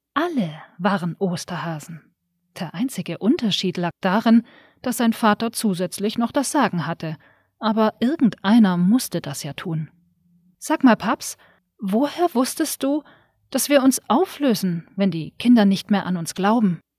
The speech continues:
Sein Vater kratzte sich am Ohr. „Tja, weißt du, ich war auch mal jung.“ Dann grinste er und stand auf. „Komm schon, Frank. Ich finde, wir haben uns jetzt einen frisch gepressten Karottensaft verdient.“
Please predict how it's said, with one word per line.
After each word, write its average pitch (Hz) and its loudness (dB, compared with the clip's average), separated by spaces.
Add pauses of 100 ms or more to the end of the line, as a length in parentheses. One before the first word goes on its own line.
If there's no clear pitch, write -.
(460)
Sein 226 0
Vater 214 -2
kratzte - -6
sich 208 -4
am 190 -2
Ohr. 160 -2 (920)
„Tja, 240 0 (480)
weißt 262 2
du, 277 2 (680)
ich 247 -4
war 254 6
auch 285 -2
mal 330 8
jung.“ 202 6 (640)
Dann 220 2
grinste 214 2
er 147 -10 (100)
und 165 -6
stand 185 -4
auf. 170 -6 (720)
„Komm 247 8
schon, 196 0
Frank. 175 0 (560)
Ich 311 -2
finde, 262 6
wir 233 6
haben 208 6
uns 196 0
jetzt 196 0
einen 165 -4
frisch - 0
gepressten - -2
Karottensaft 170 0
verdient.“ 165 -8